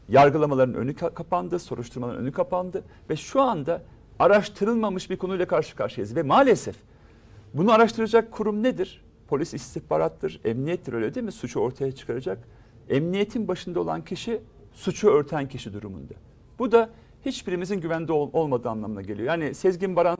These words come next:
Korkmaz'la ilgili olan iddialar, Sedat Peker'le ilgili olan iddialar, di-, kokainlerle ilgili olan iddialar,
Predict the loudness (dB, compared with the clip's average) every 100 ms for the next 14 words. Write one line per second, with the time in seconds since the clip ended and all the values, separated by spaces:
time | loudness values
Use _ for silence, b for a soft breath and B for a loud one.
0 | -4 -6 -2 -2 0 -4 -4 -2 -2 -4
1 | -4 -2 -2 -2 -2 -2 -4 -10 -8 -6
2 | -4 -4 -4 -6 -4 2 2 0 B B
3 | B -10 -10 0 0 4 2 2 4 4
4 | 4 2 2 0 2 -2 -6 0 4 4
5 | 2 0